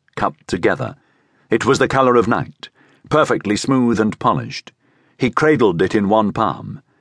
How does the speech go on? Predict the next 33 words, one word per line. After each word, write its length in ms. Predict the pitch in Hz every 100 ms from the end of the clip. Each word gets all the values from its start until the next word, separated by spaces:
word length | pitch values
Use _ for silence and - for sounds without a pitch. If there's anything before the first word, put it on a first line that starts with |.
| _ _ _ _ -
Judas 360 | 107 160 104
inched 340 | 127 123 - -
closer, 480 | 123 107 - - - _ _
unable 360 | - 131 120 101
to 80 | 87
take 220 | 104 -
his 120 | 101
eyes 380 | 113 110 101 90
off 180 | 78 -
the 120 | 87
object. 440 | 85 85 85 - - _ _ _ _
It 160 | 120 147
wasn't 400 | 170 151 127 104
the 80 |
bowl 380 | 113 131 123 98
that 240 | 78 80 -
was 120 | 76
so 200 | - 92
remarkable, 580 | 90 87 85 87 92 90
but 160 | 107
the 60 | 107
thin 180 | 143 135
halo 400 | 104 127 117 104
surrounding 540 | - 107 113 107 80
it, 200 | 73 - - _ _ _ -
an 120 | 113
opalescent 480 | 151 - 135 127 127
haze 380 | 123 139 127 101
that 140 | -
obscured 500 | 98 80 - 123 113
everything 420 | 117 113 117 123 113
behind 360 | 101 117 90
it. 200 | - -